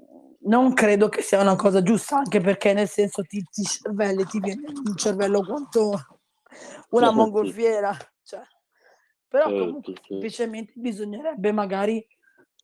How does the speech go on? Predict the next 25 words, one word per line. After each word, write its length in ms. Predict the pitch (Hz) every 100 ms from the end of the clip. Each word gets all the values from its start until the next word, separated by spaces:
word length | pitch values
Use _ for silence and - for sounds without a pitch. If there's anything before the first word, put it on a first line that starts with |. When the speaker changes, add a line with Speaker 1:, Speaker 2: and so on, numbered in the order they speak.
| _ _ 202
Speaker 1:
o 120 | 247
Maurizio 440 | 226 226 240 220
le 80 | 202
fai 180 | - 214
magari 300 | 208 202 214
in 80 | 202
orario 480 | 196 202 202 202 190
che 80 | 180
tipo 280 | 202 196
sabato, 600 | 202 - 233 226 202 -
tipo 300 | 196 196 -
la 100 | 190
domenica, 800 | 185 190 190 302 226 214 202 262 254
in 80 |
cui 140 | 170 214
comunque 640 | 202 208 214 - 214 - _ _ _ _ _ _
c'è 200 | - 196
più 140 | 208 220
gente 400 | 170 214 202 190
disponibile 680 | 196 - 208 220 190 202
all'ascolto, 920 | 190 202 208 - 214 196 185 - 202 190
anche 280 | 220 220
il 80 | 247
venerdì 680 | 214 208 202 170 233 247 208 _
sera, 600 | - - 220 196 220